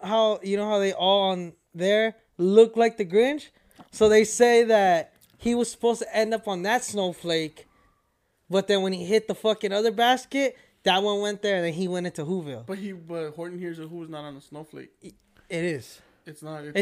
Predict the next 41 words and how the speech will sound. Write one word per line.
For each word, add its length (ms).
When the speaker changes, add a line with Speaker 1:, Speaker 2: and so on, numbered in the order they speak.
Speaker 1:
a 20
Speaker 2:
It's 80
on 100
Speaker 1:
speck. 460
Speaker 2:
<laughs> 180
It's 140
a 60
speck. 420
Speaker 1:
Yeah. 300
Speaker 2:
Which 160
is 80
like 140
a 60
piece 320
of 120
dust, 320
I 60
think. 200
Speaker 1:
I 180
don't 100
know. 260
That's 260
the 120
theory. 440
'Cause 140
they 80
say 240
everybody 460
in 200
Horton 300
Hears 180
a 60
Who 320
looks 200
like 140
the 80
Grinch. 460
Speaker 2:
'Cause 120
they're 80
all 120
furry. 360